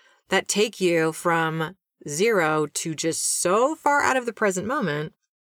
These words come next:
then you're just kind of, like, checked out from your business a little bit, right? Or maybe it's that you are taking on way too much. Maybe you're taking on an overwhelming amount.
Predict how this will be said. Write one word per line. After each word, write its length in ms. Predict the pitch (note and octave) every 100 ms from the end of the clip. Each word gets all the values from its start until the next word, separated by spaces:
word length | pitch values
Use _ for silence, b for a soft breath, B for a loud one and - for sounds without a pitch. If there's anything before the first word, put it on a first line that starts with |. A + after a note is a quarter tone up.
| _ _
then 340 | G3 F#3 F3+ F3
you're 100 | E3+
just 240 | E3 -
kind 180 | E3 D#3+
of, 100 | C#3+
like, 340 | C#3+ C3+ -
checked 260 | - D#3 -
out 280 | D3 - -
from 180 | - D3+
your 100 | D3+
business 340 | B3 F3 D#3
a 40 |
little 200 | C#3 -
bit, 200 | - - - _ _ _ _ _ -
right? 240 | D#3+ F#3
Or 120 | -
maybe 320 | F#3+ G3+ A3+ B3
it's 120 | -
that 200 | G3 F3+
you 440 | F3+ F3+ F3+ F3 F3+
are 160 | E3
taking 300 | E3 F3 F3
on 280 | E3+ E3 D3+
way 400 | F3 G3 F#3+ F#3
too 220 | - F3
much. 400 | F3 C#4+ - -
Maybe 180 | F3 F3+
you're 100 | F#3+
taking 300 | F3+ E3+ E3+
on 220 | D3 C4
an 100 | D4+
overwhelming 520 | E3 D3+ D3+ C#3+ C3
amount. 340 | C#3 A#2+ A2